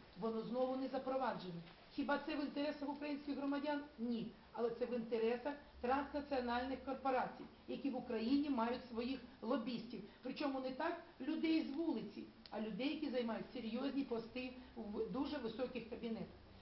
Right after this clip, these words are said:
Тому насправді ми з одного боку продовжуємо брати участь у формуванні державної екологічної політики, формуванні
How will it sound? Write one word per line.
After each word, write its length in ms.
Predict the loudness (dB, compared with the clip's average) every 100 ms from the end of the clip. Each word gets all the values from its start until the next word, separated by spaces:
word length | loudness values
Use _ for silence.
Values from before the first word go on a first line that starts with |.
| -14 -4
Тому 160 | -2
насправді 640 | 0 -2 -2 0 0 0 -6 -10 -12 -2
ми 300 | 2 4 2 -2 -12 -8
з 120 | -2
одного 460 | 0 4 6 6 4
боку 540 | 6 4 4 -2 -4 -6 -6
продовжуємо 880 | 0 0 6 6 6 4 -2 0 0
брати 320 | 2 2 0
участь 380 | -4 -4 -6 -6
у 20 |
формуванні 540 | -4 -2 0 0 0
державної 460 | -2 0 0 0 -2
екологічної 380 | -4 -8 -6 -6
політики, 500 | -4 -6 -6 -8 -4
формуванні 520 | 2 2 4 4 2